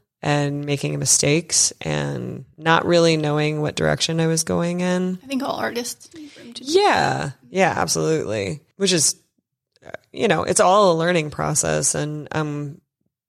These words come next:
Speaker 1: I think that I've, I've gotten to the point where I kn-, I know exactly what I need now for the things that I do. It's just about, now for me, it's about scaling up. Everything that I was doing was so small,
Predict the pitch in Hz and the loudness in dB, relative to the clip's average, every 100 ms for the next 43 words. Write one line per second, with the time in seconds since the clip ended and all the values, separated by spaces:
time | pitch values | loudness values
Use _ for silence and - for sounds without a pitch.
0 | _ - 151 165 151 151 147 143 127 - | _ -10 -4 -4 -2 -2 0 0 -4 -8
1 | _ _ 175 175 175 156 160 - _ 180 | _ _ 4 6 6 2 -4 -6 _ -2
2 | 160 151 - - 185 180 175 156 170 165 | -2 -6 -6 2 2 4 2 2 2 2
3 | 135 156 151 151 147 147 143 - - 160 | 4 4 4 4 2 -2 -6 -8 -2 2
4 | 160 156 156 143 147 139 139 139 135 123 | 4 6 6 4 0 2 0 0 0 -2
5 | 127 135 156 160 - _ _ - 165 160 | -2 -2 -2 -6 -14 _ _ -4 0 2
6 | 160 165 160 147 143 139 135 147 143 139 | 2 0 0 2 2 0 -4 -4 -2 -2
7 | 139 135 131 135 139 143 147 - 143 151 | 0 0 -2 -2 -2 0 0 -2 -2 0
8 | 147 - 117 110 - - 160 180 175 151 | 0 2 2 2 -2 0 4 4 2 0
9 | 156 165 123 110 - - 87 - - - | 0 -2 -2 -2 -2 -4 -6 -8 -8 -8
10 | - - 165 175 170 170 165 160 147 - | -10 2 4 4 4 2 2 -2 -6 0
11 | 151 147 139 135 147 139 139 123 - 139 | 2 4 2 -2 -2 -2 -4 -4 -2 -2
12 | - 143 127 131 147 151 | -4 -2 -2 -2 -2 -6